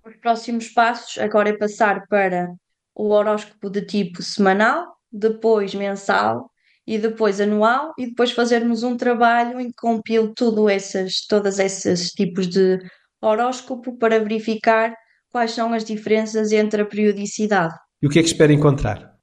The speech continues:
Speaker 1: Eu espero encontrar dados diferentes daqueles que eu tenho, ah, porque realmente aquilo que,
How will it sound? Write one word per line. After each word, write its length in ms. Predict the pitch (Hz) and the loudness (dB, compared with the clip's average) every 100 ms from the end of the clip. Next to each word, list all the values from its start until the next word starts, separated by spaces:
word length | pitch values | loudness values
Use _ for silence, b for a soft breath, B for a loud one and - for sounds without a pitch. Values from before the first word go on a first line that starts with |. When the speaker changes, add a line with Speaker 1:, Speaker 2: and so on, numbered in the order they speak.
| - | -4
Speaker 1:
Eu 160 | 262 | -4
espero 360 | 285 - 294 294 | -4 0 0 0
encontrar 720 | 269 254 254 254 269 285 262 | -4 -4 -2 0 0 0 -2
dados 320 | 247 269 240 | -2 -2 -2
diferentes 420 | 254 254 294 277 | -10 -6 -4 -2
daqueles 420 | 262 254 285 277 - | 0 0 0 -2 -2
que 100 | 254 | -2
eu 140 | 247 | 0
tenho, 480 | 214 175 170 165 170 B B B B B - | 2 0 0 -4 -8 B B B B B -2
ah, 560 | 214 208 208 208 208 | 0 2 0 -2 -6
porque 680 | - 240 240 233 - 247 233 | -6 -2 -2 -2 0 2 2
realmente 800 | 220 233 233 233 233 226 214 214 | 0 0 2 0 -4 -4 -6 -2
aquilo 400 | 208 208 233 214 | -4 0 0 0
que, 160 | 220 226 | -2 2